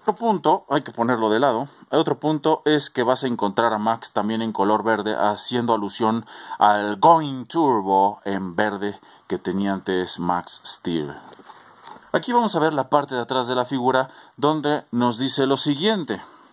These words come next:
Aquí dice que hay una modalidad de helicóptero, un super dron, que es la parte de atrás,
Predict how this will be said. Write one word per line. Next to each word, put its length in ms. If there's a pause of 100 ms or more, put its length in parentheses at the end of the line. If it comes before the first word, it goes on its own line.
(540)
Aquí 300
dice 260
que 100
hay 60
una 120
modalidad 560
de 60
helicóptero, 760 (760)
un 300
super 500
dron, 320
que 120
es 60
la 120
parte 280
de 60
atrás, 400